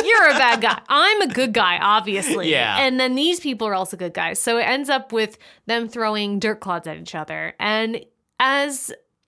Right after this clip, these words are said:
Speaker 1: the snowball fight was, Ian, it
Speaker 2: Yeah.
Speaker 1: starts out so promising, right? Everyone's having a good time. It's fine. And then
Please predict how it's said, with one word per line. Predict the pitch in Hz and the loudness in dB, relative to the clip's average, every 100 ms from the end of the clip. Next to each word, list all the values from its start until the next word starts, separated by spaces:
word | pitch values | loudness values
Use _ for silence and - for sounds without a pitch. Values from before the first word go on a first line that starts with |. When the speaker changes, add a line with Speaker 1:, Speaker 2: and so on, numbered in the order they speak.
| _ - | _ -6
Speaker 1:
the | 269 285 | 0 0
snowball | 285 - 302 381 415 | 0 -2 -2 2 2
fight | 392 330 330 - | 2 2 0 0
was, | 277 277 269 - | 0 0 -2 -6
Ian, | 262 269 269 269 | -2 0 0 -2
it | - | -2
Speaker 2:
Yeah. | 208 190 | -2 0
Speaker 1:
starts | 226 240 285 | 2 0 2
out | 269 - | 0 0
so | - 254 247 269 | -2 0 2 0
promising, | 262 247 220 220 214 180 170 | -2 -2 0 0 -4 -6 -4
right? | 170 185 - | -4 -4 -2
Everyone's | 196 202 214 | -2 -2 -4
having | 214 208 196 | -4 -4 -6
a | |
good | 175 170 175 | -8 -10 -10
time. | - - 269 262 254 254 247 247 _ _ _ - | -12 -6 -2 0 0 0 -2 -6 _ _ _ -14
It's | - - | -10 -10
fine. | - 226 226 226 226 226 | -2 2 2 2 0 -2
And | - 247 269 | -4 -4 -2
then | 311 311 311 | -2 -2 -4